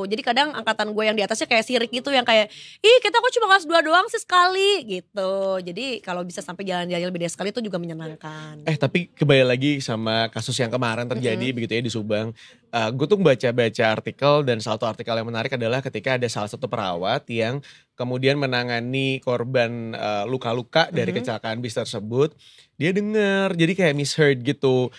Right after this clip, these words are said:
Speaker 1: Overheard
Speaker 2: Ada,
Speaker 1: ya?
Speaker 2: Iya, overheard gitu
Speaker 1: <laughs>
Speaker 2: kayak, eh,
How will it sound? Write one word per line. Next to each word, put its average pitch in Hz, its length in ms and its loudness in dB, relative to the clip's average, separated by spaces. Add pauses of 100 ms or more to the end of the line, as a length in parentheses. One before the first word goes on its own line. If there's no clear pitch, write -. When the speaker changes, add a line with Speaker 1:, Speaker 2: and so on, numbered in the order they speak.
(220)
Speaker 1:
Overheard 294 480 4
Speaker 2:
Ada, 226 160 2
Speaker 1:
ya? - 80 0
Speaker 2:
Iya, 147 160 4
overheard 139 320 2
gitu 147 240 0
Speaker 1:
<laughs> 127 60 0
Speaker 2:
kayak, 123 260 4 (320)
eh, 120 400 2